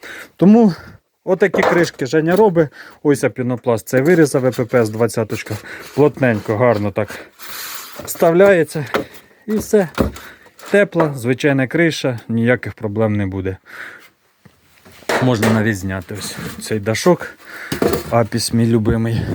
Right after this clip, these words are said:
Отак бджоли будуть накриті. Ось отак, якщо вам видно.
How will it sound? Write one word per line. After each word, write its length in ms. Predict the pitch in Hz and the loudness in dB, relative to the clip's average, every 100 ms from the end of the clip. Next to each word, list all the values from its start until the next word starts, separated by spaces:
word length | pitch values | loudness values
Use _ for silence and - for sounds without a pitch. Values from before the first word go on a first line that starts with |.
| - - - - | -8 -12 -14 -4
Отак 300 | 120 117 127 | -4 0 0
бджоли 340 | 107 113 123 117 | 2 2 4 4
будуть 340 | 107 110 104 | 2 -2 -2
накриті. 580 | 131 127 175 160 - 127 - - - _ - - - - _ _ _ - - - _ - | -4 2 2 2 -2 -6 -8 -20 -20 _ -20 -20 -20 -20 _ _ _ -18 -16 -18 _ -2
Ось 220 | 117 110 | 0 0
отак, 360 | 110 - 113 110 | -2 0 -2 -2
якщо 240 | 107 - | -6 -2
вам 160 | 110 110 | 0 2
видно. 420 | 110 110 107 107 | 2 0 -2 -4